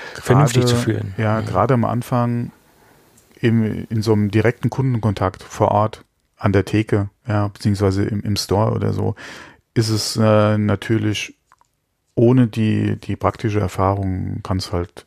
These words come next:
Speaker 2: äh, schwierig werden. Ja, du brauchst halt da wirklich ein sehr gutes Training, ja.
Speaker 1: Ja, klar, und das,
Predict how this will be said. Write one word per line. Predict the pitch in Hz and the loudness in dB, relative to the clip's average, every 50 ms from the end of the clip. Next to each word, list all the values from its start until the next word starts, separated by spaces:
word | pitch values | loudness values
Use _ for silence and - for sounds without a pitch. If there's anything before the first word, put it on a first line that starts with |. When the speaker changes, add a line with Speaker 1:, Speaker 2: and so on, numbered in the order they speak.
| - 135 | -8 -6
Speaker 2:
äh, | 110 98 101 101 - 104 104 110 117 120 _ _ - - - - - - _ _ _ _ _ _ _ _ _ _ _ _ _ _ - - - _ - | -4 -4 -4 -4 -6 -6 -8 -8 -10 -12 _ _ -20 -20 -20 -20 -20 -20 _ _ _ _ _ _ _ _ _ _ _ _ _ _ -20 -20 -20 _ -14
schwierig | - - - - 107 110 107 104 - 92 | -14 -8 -2 2 2 4 2 2 0 0
werden. | 87 87 90 92 95 95 - _ _ - | 0 0 0 -2 -4 -6 -10 _ _ -4
Ja, | - 95 95 | -2 -2 0
du | 92 98 | 0 -2
brauchst | - - 101 95 - - | -2 0 -2 0 2 2
halt | 110 - | 2 2
da | 104 95 | 2 2
wirklich | 110 107 - 107 95 | 2 0 0 -2 -4
ein | 101 | 0
sehr | 95 101 95 | 2 0 2
gutes | 101 101 95 95 - - | 2 -2 -4 -4 -6 -6
Training, | - 101 101 101 101 98 98 98 - _ - | -4 -2 -2 -2 -2 -4 -6 -8 -12 _ -6
ja. | - 98 - 120 117 _ _ _ _ _ _ _ _ _ _ _ _ _ _ _ _ _ _ _ _ _ _ - - - - - | -6 -4 -4 -6 -8 _ _ _ _ _ _ _ _ _ _ _ _ _ _ _ _ _ _ _ _ _ _ -18 -18 -16 -12 -4
Speaker 1:
Ja, | - 104 104 104 | 0 0 0 2
klar, | - - 117 110 107 110 | 2 2 2 4 2 0
und | 107 104 - - - | -2 -4 -6 -4 -2
das, | - 120 110 | 0 0 0